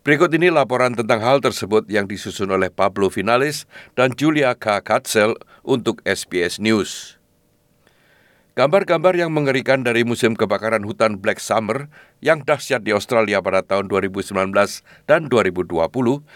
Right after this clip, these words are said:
masih segar di benak sebagian besar warga Australia. Sejarah peristiwa kekeringan dan pemutihan massal di Great Barrier Reef menunjukkan betapa rentannya negara ini terhadap dampak perubahan iklim.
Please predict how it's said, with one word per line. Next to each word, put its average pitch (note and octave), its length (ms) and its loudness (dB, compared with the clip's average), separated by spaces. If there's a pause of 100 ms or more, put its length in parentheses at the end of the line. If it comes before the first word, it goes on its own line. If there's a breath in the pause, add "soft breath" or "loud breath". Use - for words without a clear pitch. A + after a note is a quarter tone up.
(200 loud breath)
masih A#2 320 -2
segar B2+ 320 2
di G2+ 160 -4
benak A2+ 320 -2
sebagian G2 480 -2
besar G2 240 0
warga F#2 400 -2
Australia. G2 800 -2 (680 loud breath)
Sejarah D#3 480 2
peristiwa D#3+ 480 -4
kekeringan C3+ 480 -4
dan C3 160 -2
pemutihan A2+ 560 0
massal A2 480 0
di G2+ 80 0
Great G2+ 320 0
Barrier G2 320 2
Reef D3 240 0 (320 loud breath)
menunjukkan D3+ 640 2
betapa A2+ 480 0
rentannya A#2+ 400 -2
negara G#2 400 -2
ini G#2+ 320 -2 (160 loud breath)
terhadap A2 400 0
dampak G#2 400 -4
perubahan F2 480 -2
iklim. G2+ 560 -2